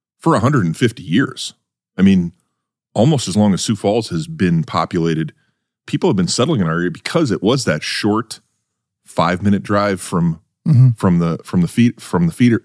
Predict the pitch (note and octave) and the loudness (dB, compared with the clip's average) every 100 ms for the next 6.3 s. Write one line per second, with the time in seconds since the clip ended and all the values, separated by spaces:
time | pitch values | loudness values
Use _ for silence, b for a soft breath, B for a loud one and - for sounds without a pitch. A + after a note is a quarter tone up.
0 | - - E2 D#2+ D2 _ - b b b | -8 -6 -4 -4 -8 _ -16 b b b
1 | b _ - E3 A#2 E2 G2 - D3+ C#3+ | b _ 0 2 2 -2 -4 -2 4 6
2 | C3 G3 - _ - - B2 D#2+ G2+ G2+ | 6 2 -2 _ -8 0 2 4 2 0
3 | G#2+ G#2 - D3 A2 F2+ E2 E2+ G#2 _ | 0 -4 -2 0 0 0 -2 -2 -6 _
4 | _ _ _ _ _ _ _ _ E2+ E2 | _ _ _ _ _ _ _ _ -2 0
5 | E2 F2 F#2 D#2+ G2+ G#2+ D#2 E2 D#2+ D#2+ | 2 0 -2 0 0 0 -2 -6 -8 -8
6 | F2 G#2 - | -6 -6 -8